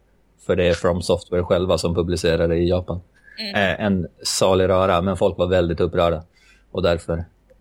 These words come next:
Speaker 1: folk hittar alltid bra sätt att ladda
Speaker 2: Det,
Speaker 1: ner
Speaker 2: alltså,
Speaker 1: saker.
Speaker 2: spelet är ju klart. Det ligger ju bara och väntar.
Speaker 1: Ja, precis. De vill ju bara, de vill ju bara ha det på rätt sida av året, så att säga. Så att folk var arga.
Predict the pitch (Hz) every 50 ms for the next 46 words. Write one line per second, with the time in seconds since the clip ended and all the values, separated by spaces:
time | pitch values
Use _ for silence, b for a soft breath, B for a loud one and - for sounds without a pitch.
0 | _ _ _ _ _ - - 101 87 - - 82 - - 87 82 82 - 92 85
1 | 90 85 85 82 - 87 85 - 82 82 82 87 87 87 85 - - 85 90 -
2 | - 95 - 208 180 175 196 - - 214 190 185 180 185 180 180 - - - 151
3 | 185 _ _ - - _ - 180 180 175 170 - 165 170 175 180 180 175 165 165
4 | 180 180 180 _ 165 165 - - - 104 - - _ _ _ _ _ _ _ _
5 | _ _ - 104 95 95 92 - - - - _ _ _ - - 98 101 98 98
6 | 101 101 - - - - - _ _ _ _ _ 123 117 113 107 104 95 95 87
7 | 87 98 87 85 - 85 85 87 - - - 95 87 87 82 85 87 87 87 85
8 | - - - - - _ _ _ _ _ _ _ b b b b b b b b
9 | b b b _ - - - - - - - _ - - - 95 95 87 - 104
10 | 107 104 - - 110 98 92 92 95 92